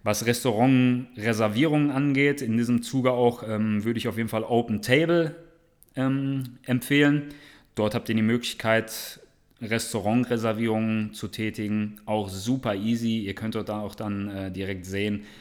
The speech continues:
ähm, ob in einem gewissen Zeitraum überhaupt noch Tische verfügbar sind und so weiter.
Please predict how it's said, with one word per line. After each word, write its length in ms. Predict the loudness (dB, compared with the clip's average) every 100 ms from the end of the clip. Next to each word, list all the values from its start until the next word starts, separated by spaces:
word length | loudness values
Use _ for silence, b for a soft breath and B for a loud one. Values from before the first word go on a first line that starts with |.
| B B
ähm, 380 | -8 -6 -4 -6
ob 140 | -8 -8
in 140 | -6
einem 100 | -4
gewissen 320 | -6 -8 -10
Zeitraum 500 | -6 -4 -2 -2 -4
überhaupt 280 | -4 -4 -6
noch 120 | -8
Tische 300 | 0 0 2
verfügbar 500 | -4 -4 -4 -2 -2
sind 220 | -2 -4
und 140 | -4 -6
so 140 | -4
weiter. 500 | 0 0 0 -4 -4